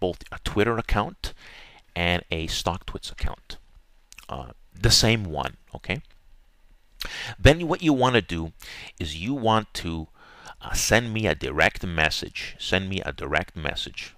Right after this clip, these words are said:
okay? And you're gonna tell me that you wanna become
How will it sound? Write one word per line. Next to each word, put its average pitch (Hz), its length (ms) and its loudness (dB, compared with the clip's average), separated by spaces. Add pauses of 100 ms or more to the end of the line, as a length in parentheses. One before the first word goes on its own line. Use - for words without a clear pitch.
okay? - 220 -4 (760)
And 92 680 2 (1900)
you're 107 140 0 (180)
gonna 104 220 0
tell 98 240 2
me 90 240 -2
that - 200 0
you 95 140 0
wanna 95 220 2
become 78 460 -6